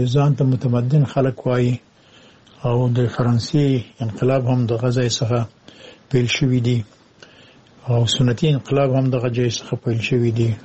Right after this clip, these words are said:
او، آه، اعلامي جهاني د حقوق بشر هم همدلته په اروپا کې پیدا شوی دی او د بشري حقونو لپاره دوی ډېرې داګانې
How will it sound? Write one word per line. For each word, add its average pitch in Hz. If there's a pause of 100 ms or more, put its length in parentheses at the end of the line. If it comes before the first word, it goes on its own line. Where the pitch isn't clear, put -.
(120)
او، 113 (1120)
آه، 123 (180)
اعلامي 131
جهاني 127
د 123
حقوق 123
بشر 117
هم 131 (680)
همدلته 127 (300)
په -
اروپا 120
کې 131 (280)
پیدا 120
شوی 123
دی 117
او 110
د 110 (240)
بشري 127
حقونو 139
لپاره 123 (920)
دوی 131
ډېرې 139
داګانې 131